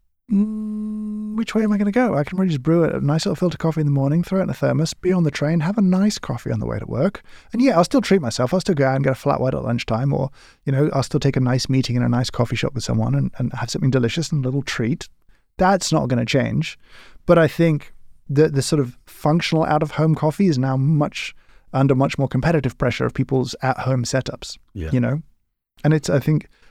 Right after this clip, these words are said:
Speaker 1: I don't think we've got hard data yet for, you might have hard data. If you do, let me know, of how many people have bought coffee grinders, how, how much of the m-, industry has switched from potentially instant to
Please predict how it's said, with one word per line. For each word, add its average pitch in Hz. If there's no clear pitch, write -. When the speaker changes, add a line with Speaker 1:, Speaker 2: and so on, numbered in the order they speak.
Speaker 1:
I 151
don't 180
think 165
we've 135
got 139
hard 131
data 120
yet 117
for, -
you 131
might 117
have 107
hard 110
data. 107
If 123
you 120
do, 117
let 127
me 117
know, 120
of 143
how 160
many 156
people 135
have 113
bought 123
coffee 123
grinders, 117
how, 151
how 143
much 143
of 127
the 127
m-, 131
industry 139
has 110
switched -
from 135
potentially 135
instant 135
to 139